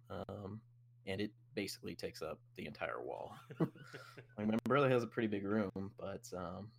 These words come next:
yeah, that's a, like, huge-ass T V. Every time I go over there now, I'm like, I forget how big this T V is. <laughs> And, um, I just got my fifty-five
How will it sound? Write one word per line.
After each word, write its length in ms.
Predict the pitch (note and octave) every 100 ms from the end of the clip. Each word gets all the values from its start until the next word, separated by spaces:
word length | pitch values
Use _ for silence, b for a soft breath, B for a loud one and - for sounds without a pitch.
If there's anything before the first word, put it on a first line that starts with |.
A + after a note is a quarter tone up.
| -
yeah, 300 | - - - -
that's 240 | - -
a, 160 | - -
like, 140 | -
huge-ass 800 | - - - A2+ G#2 - - -
T 160 | - F#2+
V. 160 | G2
Every 140 | B2 C3
time 200 | - A#2+
I 40 | G#2+
go 200 | F#2+ G2
over 120 | F2+
there 160 | F2 B1+
now, 260 | E2+ C2 -
I'm 60 |
like, 220 | - - - -
I 60 | A2
forget 280 | - G#2+ -
how 100 | -
big 200 | F#2 G2+
this 140 | -
T 120 | -
V 60 | -
is. 280 | B1+ A2 - - E3
<laughs> 80 | - - - A#2 B B B B -
And, 240 | - G2 G2+ - F#2+
um, 160 | F#2 -
I 100 | A2
just 200 | C3+ -
got 360 | G2 G2 - - - -
my 180 | G2+ -
fifty-five 640 | - A2 F#2+ - G2 G#2